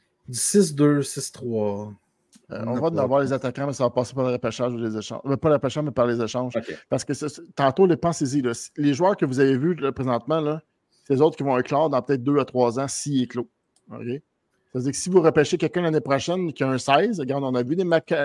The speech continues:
Speaker 2: McCarron de ce monde, et c'est, c'est,
Speaker 3: Ouais,
Speaker 2: c'est
Speaker 3: je
Speaker 2: gros
Speaker 3: comprends.
Speaker 2: joueurs-là, là.
Speaker 3: Ouais.
Speaker 2: Tu comprends ? Fait qu'il faut attendre un autre trois, quatre ans avant qu'on ait des gros.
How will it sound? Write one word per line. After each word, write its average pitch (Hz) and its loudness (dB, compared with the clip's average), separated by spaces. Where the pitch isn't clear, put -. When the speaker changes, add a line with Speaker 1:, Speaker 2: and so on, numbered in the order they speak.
Speaker 2:
McCarron 143 2
de 151 0
ce 135 -4
monde, 151 -2
et 135 -4
c'est, 131 -10
c'est, 139 -8
Speaker 3:
Ouais, 131 -2
Speaker 2:
c'est 131 4
Speaker 3:
je 120 -8
Speaker 2:
gros 147 0
Speaker 3:
comprends. 131 4
Speaker 2:
joueurs-là, 165 4
là. 170 0
Speaker 3:
Ouais. 113 -4
Speaker 2:
Tu 98 2
comprends ? 156 0
Fait 139 -4
qu'il - -12
faut 160 8
attendre 180 2
un 147 4
autre 175 4
trois, 165 4
quatre 151 0
ans 165 -2
avant 143 0
qu'on 135 0
ait 143 2
des 131 0
gros. 135 -2